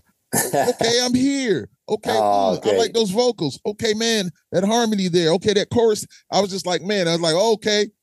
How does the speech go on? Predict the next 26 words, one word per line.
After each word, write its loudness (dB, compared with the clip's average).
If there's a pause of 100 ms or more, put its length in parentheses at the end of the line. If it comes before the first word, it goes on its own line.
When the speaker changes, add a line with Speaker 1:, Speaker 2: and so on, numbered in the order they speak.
(160)
Speaker 1:
He, -2
he's 0
going 2
Speaker 2:
<laughs> 2
Speaker 1:
into 0
his 2
riffs. 0
He's -2
really 0
playing 0
this -2
guitar. -2 (320)
I -4
love 0
it, 2
man. 2
Speaker 2:
Uh, 2 (240)
Speaker 1:
There, -4
there, 0
Speaker 2:
hey, 4
Speaker 1:
there's -2
no -2
Speaker 2:
can, 2
Speaker 1:
doubt -8
about -14
it. -20